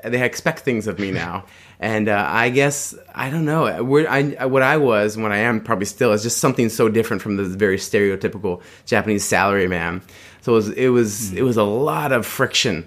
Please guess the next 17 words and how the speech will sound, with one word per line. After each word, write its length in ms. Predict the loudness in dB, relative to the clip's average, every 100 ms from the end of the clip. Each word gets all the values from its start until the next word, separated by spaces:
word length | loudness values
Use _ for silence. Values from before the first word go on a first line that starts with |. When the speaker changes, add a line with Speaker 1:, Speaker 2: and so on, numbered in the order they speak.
| -10
Speaker 1:
there. 340 | -4 -4 -2 -4
It 40 |
was 100 | -2
a 60 | -2
lot 300 | 2 4 2
of 80 | 0
things 180 | -2
like, 120 | -2 -4
"Wh-, 360 | -6 -6 -6
why 260 | -6 -6 -6
are 120 | -4
they 320 | -4 -2 -2 -2
angry? 380 | -2 -2 0 0
I 80 | 0
don't 160 | 0
understand." 880 | 0 0 0 0 2 2 2 2 -2
Speaker 2:
<laughs> 60 | -6